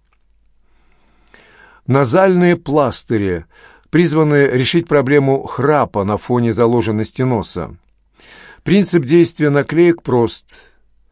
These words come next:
Закрепленные на внешней стороне носа,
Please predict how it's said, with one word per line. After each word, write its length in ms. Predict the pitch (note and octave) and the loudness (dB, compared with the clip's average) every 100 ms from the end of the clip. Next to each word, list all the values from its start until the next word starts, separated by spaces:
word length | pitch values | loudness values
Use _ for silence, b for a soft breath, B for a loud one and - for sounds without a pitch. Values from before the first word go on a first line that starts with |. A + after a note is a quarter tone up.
| B B B B B | B B B B B
Закрепленные 1000 | A#2+ E3+ E3+ F3+ G3 F3 E3 D#3+ D3 C3 - | -2 0 0 2 2 2 2 2 2 0 -4
на 200 | B2+ D3 | 0 0
внешней 520 | D#3+ D#3+ B2 - A2+ | 2 0 0 -2 -4
стороне 420 | - A#2+ A#2+ B2+ | -2 0 0 0
носа, 640 | D3 G3+ - A#2+ F#2+ C#2 | 0 0 -2 -4 -4 -4